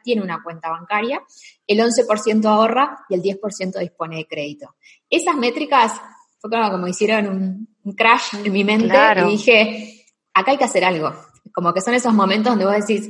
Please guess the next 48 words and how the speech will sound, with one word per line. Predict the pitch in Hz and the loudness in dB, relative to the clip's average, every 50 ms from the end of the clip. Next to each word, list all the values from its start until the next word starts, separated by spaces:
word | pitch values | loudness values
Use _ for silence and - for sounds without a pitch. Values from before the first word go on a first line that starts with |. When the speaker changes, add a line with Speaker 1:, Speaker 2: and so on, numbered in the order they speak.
| - - - _ _ _ _ - | -16 -18 -20 _ _ _ _ -6
Speaker 1:
una | 226 240 262 | 0 2 2
vez | 262 262 | 2 2
que | 269 233 | 0 0
sos | 247 233 233 | 0 0 0
consciente | - 226 208 214 226 226 226 254 | 0 -2 0 0 0 0 0 0
no | 226 214 | -2 -2
puedes | 208 202 202 - | -2 -2 -2 -2
ser | 208 196 | -2 -4
indiferente | 185 185 175 175 - 180 180 185 185 196 | -2 -4 -4 -4 -4 -4 -4 -4 -2 -2
a | 185 175 | -2 -2
esa | 170 - 196 | -4 -6 -8
necesidad | 185 180 - 175 165 - 170 170 175 | -8 -8 -8 -8 -6 -4 -4 -4 -4
que | 175 175 | -4 -6
tiene | 180 170 170 | -6 -6 -8
la | 170 165 | -8 -8
sociedad. | - 165 170 - 156 151 160 160 - _ _ _ _ _ _ _ _ _ _ | -8 -10 -10 -8 -8 -8 -8 -10 -12 _ _ _ _ _ _ _ _ _ _
Entonces, | _ - 190 190 208 | _ -2 0 0 0
a | 180 | 2
partir | 190 190 185 208 214 | 0 0 0 2 2
de | 214 | 2
ahí | 226 233 | 2 2
dije, | 220 226 196 | 2 0 -4
"Yo | - 220 208 | -4 -4 -2
quiero | 233 226 202 | -2 -2 -2
construir | - 190 196 - 190 | -4 -6 -6 -6 -6
una | 190 190 | -4 -4
empresa | 185 180 190 185 190 202 | -6 -6 -6 -6 -6 -6
que | 185 180 | -6 -6
dé | 170 175 | -8 -8
una | 175 185 | -8 -10
solución | 185 - 175 170 170 - 180 180 180 | -8 -6 -6 -6 -6 -6 -6 -6 -6
a | 175 180 | -6 -8
esto, | 180 - - 214 208 - | -8 -10 -8 -8 -6 -6
porque | 185 180 - 190 196 | -6 -6 -4 -6 -2
yo | - 262 247 | 0 -2 -2
sé | - - 285 | 0 0 0
el | 262 233 | 2 2
impacto | 220 214 214 214 208 208 - 226 214 | 2 0 0 -2 -2 -2 -2 -6 -6
que | 208 | -6
estas | 190 - 208 190 | -6 -8 -6 -6
métricas | 190 196 190 196 208 208 185 - | -4 -6 -4 -6 -8 -8 -8 -8
tienen | - 208 202 202 | -6 -4 -4 -4
en | 196 185 | -4 -6
una | 180 185 185 180 | -4 -4 -4 -4
familia, | - - 165 185 214 208 180 170 160 | -6 -10 -8 -4 -4 -2 -2 -2 -4
yo | 160 185 185 | -4 -4 -2
lo | 185 180 | -2 -2
viví". | 180 175 175 208 233 220 - - _ _ | -2 0 0 0 0 -2 -2 -8 _ _